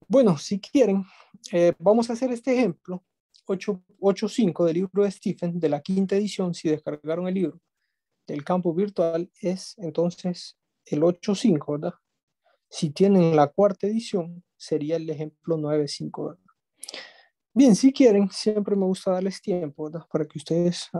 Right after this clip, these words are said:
lo analicen, piensen y traten de resolverlo, ¿verdad? Entonces, si quieren, eh, tomemos,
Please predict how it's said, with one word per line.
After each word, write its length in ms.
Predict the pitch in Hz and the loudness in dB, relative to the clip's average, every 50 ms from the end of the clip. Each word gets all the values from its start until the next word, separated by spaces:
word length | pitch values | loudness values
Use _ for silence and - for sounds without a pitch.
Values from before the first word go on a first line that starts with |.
| 202 | 0
lo 100 | 180 175 | 2 4
analicen, 500 | 185 196 208 196 165 147 - - 170 170 _ _ _ _ _ | 4 6 6 4 4 2 2 0 -2 -2 _ _ _ _ _
piensen 520 | - 208 190 160 151 147 - 175 180 - _ _ _ _ _ _ _ _ _ _ _ _ _ _ _ _ _ _ _ _ | 0 2 2 2 2 0 -2 -4 -4 -6 _ _ _ _ _ _ _ _ _ _ _ _ _ _ _ _ _ _ _ _
y 160 | - 226 254 240 | 2 2 4 4
traten 480 | - 190 190 190 185 180 175 196 190 | 4 2 4 4 4 4 4 4 2
de 120 | 190 180 170 | 4 4 4
resolverlo, 540 | 170 156 - 151 147 165 170 170 160 151 | 2 0 -2 -4 -4 -4 -4 -4 -6 -8
¿verdad? 180 | - - - - | -10 -12 -14 -12
Entonces, 320 | 175 180 220 226 233 226 | -8 -2 0 2 2 2
si 120 | 226 226 196 | 2 0 0
quieren, 380 | - 240 240 196 190 190 190 _ _ _ _ _ _ _ _ _ - | 2 2 2 2 2 0 -2 _ _ _ _ _ _ _ _ _ -6
eh, 220 | - 156 156 151 | -2 -2 -2 -2
tomemos, 800 | 156 - 160 160 185 196 208 208 202 196 196 190 185 - - _ | -2 -6 -4 -4 -2 -2 -2 -4 -4 -6 -6 -10 -14 -16 -20 _